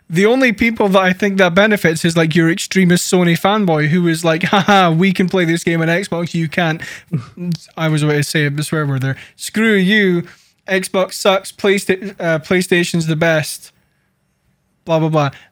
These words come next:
That's the only people I think that benefits. 'Cause like I say, regardless of whether PlayStation made that deal or not,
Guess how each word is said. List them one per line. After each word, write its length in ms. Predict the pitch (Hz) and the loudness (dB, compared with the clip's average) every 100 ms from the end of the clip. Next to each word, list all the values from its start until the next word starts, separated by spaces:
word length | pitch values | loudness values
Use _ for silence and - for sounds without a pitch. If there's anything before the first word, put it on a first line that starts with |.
| - | -2
That's 280 | 190 269 | 0 0
the 60 | 208 | 0
only 160 | 196 180 | 0 2
people 260 | 208 185 | 2 2
I 100 | 160 | 0
think 220 | 151 175 | 0 0
that 180 | 165 151 | 2 2
benefits. 540 | 160 165 143 143 - - | 0 0 -2 -6 -10 -4
'Cause 180 | 175 | -2
like 140 | 170 160 | 0 0
I 80 | 156 | 0
say, 200 | 185 156 | 0 0
regardless 560 | 151 156 214 208 185 | 0 2 2 2 -2
of 120 | 175 | 0
whether 180 | 185 165 | 0 0
PlayStation 540 | 160 180 170 165 - 160 | -2 -4 -2 -2 -2 0
made 160 | 165 | 0
that 180 | 156 151 | 0 0
deal 180 | 165 151 | -2 0
or 120 | 143 | 0
not, 320 | 156 156 151 | 0 0 -2